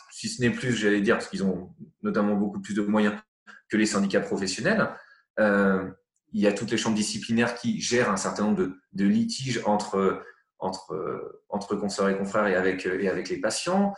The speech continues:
Il y a toutes ces missions d'entraide qui sont réalisées. Donc, en gros, oui, tu peux avoir l'impression que si tu, euh, si tu n'as pas de soucis, tu peux ne pas en avoir besoin. Après, je, je ne suis pas sûr qu'il y ait tant de personnes qui aient appelé les conseils de l'ordre en ayant un souci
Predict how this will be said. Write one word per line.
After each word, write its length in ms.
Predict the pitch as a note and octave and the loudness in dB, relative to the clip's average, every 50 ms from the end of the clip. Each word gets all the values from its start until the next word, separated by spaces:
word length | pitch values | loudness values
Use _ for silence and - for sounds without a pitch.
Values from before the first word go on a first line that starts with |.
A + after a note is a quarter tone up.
| - - - _ _ _ - | -10 -20 -20 _ _ _ -10
Il 60 | - G2 | -4 0
y 60 | G2 | 2
a 400 | F#2+ G2 G2 F#2 - - - - - | 4 6 4 4 2 0 -4 -10 -12
toutes 120 | - G2 | -10 -8
ces 140 | - - G2 | -4 -2 0
missions 300 | G2 F#2+ F#2 - F#2+ F#2 | 2 2 0 0 -2 0
d'entraide 500 | F2+ A2+ A#2+ - - - C3+ C#3 C#3 C#3 | 2 2 2 2 0 2 2 2 2 0
qui 100 | - - | -2 -4
sont 160 | - - G2+ | -4 -2 0
réalisées. 280 | F#2+ G2 G#2 A#2+ D#3 G3 | 2 2 2 4 2 2
Donc, 200 | F#3 D#3 - - - _ | 2 0 -2 -6 -6 _
en 120 | - C#3+ D3+ | 0 0 2
gros, 500 | C#3+ C3+ D#3 G#3 B3 - - - - - _ _ _ _ _ _ - | 2 2 2 0 0 0 -2 -6 -10 -16 _ _ _ _ _ _ -4
oui, 240 | F#2+ G#2 D3 G3+ | -2 0 0 0
tu 140 | G3 - - | 0 -4 -4
peux 100 | - G2 | -2 0
avoir 160 | F#2+ F#2 G2 | 2 4 4
l'impression 360 | G2 G2 F#2+ G#2 G2+ - E3 E3 | 4 4 2 0 -2 0 0 0
que 100 | - G2+ | 0 -2
si 380 | - - - C3 B2 - _ _ | -4 -4 -6 -6 -10 -12 _ _
tu, 560 | - - - G#3 - G2 F#2+ F#2+ F#2+ F#2+ - _ _ _ _ - | -12 -6 -2 0 2 2 2 0 -2 -8 -12 _ _ _ _ -6
euh, 220 | F#2 F2+ F2 D#2+ D#2 - - - _ _ _ _ _ _ _ _ _ _ _ | -4 -2 -2 -2 -2 -4 -8 -16 _ _ _ _ _ _ _ _ _ _ _
si 180 | - - - D#3+ | -10 -6 -4 -4
tu 120 | - - | 0 2
n'as 100 | C3 A2+ | 2 4
pas 120 | - - D#3+ | 4 4 2
de 60 | - | 2
soucis, 340 | - - G#2 - - G3+ G3 | 0 -2 -2 0 0 0 0
tu 180 | - - - | 0 -4 -4
peux 100 | - D3+ | -2 0
ne 100 | D3 B2 | 0 0
pas 140 | F#2+ - B2 | 0 2 2
en 80 | B2 A#2 | 2 2
avoir 240 | A2+ G#2+ G#2+ G#2 | 4 4 4 4
besoin. 460 | G2 G#2 G2+ F#2+ G2 F#2 D#2+ - - - - _ | 4 4 2 2 2 0 -2 -4 -10 -16 -12 _
Après, 680 | - - - - - - F3 F3+ B2 F#2 - - - - - - - _ - | -4 -4 -4 -2 0 2 2 2 2 2 0 -4 -8 -10 -12 -12 -12 _ -12
je, 60 | F2+ F2 E2 - - _ _ _ _ | -10 -10 -10 -10 -14 _ _ _ _
je 120 | - A#2+ D#3 | -4 0 0
ne 40 | E3+ | 0
suis 180 | E3 - G#3 | 0 0 -2
pas 120 | G3 C#3+ A#2+ | 0 0 -2
sûr 200 | - - - G#3+ | -2 -2 -4 -4
qu'il 140 | - - | -2 0
y 20 | G#2+ | 0
ait 80 | G#3 | 0
tant 160 | G3+ F#3 F#3+ F3+ | 0 0 -2 0
de 60 | - | 0
personnes 420 | - B2+ - - - F3+ G#3 G#3 | 0 0 0 2 2 2 2 0
qui 360 | G3 - - E3 F#3+ G3 F3 | 0 -2 -2 2 4 4 4
aient 160 | E3+ - - - | 4 2 0 0
appelé 320 | - C#3+ C#3+ - - D#3+ D#3 | 2 2 2 2 2 2 2
les 120 | D3 C#3 | 2 2
conseils 280 | C#3 C#3 C3 - C#3 B2+ | 0 -2 -2 -2 0 2
de 80 | B2 | 2
l'ordre 300 | B2+ C#3 C#3 C#3 C3+ C3+ | 4 4 4 4 4 2
en 140 | A#2+ A#2+ A#2 | 2 2 2
ayant 260 | A#2+ B2 B2 B2 A#2 - | 4 4 2 2 2 2
un 100 | A#2 A#2 | 2 0
souci 520 | A2 - - A2 - - - F#3+ A3+ A3+ | 0 0 -2 -4 -4 -2 0 2 2 0